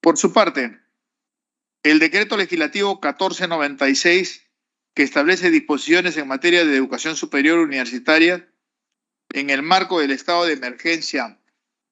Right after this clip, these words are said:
sanitaria a nivel nacional, que está orientado a garantizar la continuidad de la prestación de servicios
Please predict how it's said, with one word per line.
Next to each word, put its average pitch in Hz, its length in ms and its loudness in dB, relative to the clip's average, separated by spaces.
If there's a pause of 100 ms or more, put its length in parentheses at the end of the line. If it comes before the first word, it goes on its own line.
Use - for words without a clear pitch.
(380)
sanitaria 127 960 -2 (1160)
a 120 120 2
nivel 156 380 2
nacional, 139 760 -2 (200)
que 135 80 -4
está 170 260 2
orientado 165 520 0
a 151 60 0
garantizar 131 600 -2
la 151 160 -2
continuidad 131 640 -2
de 147 100 2
la 131 140 0
prestación 151 500 -2
de 156 80 0
servicios 139 640 0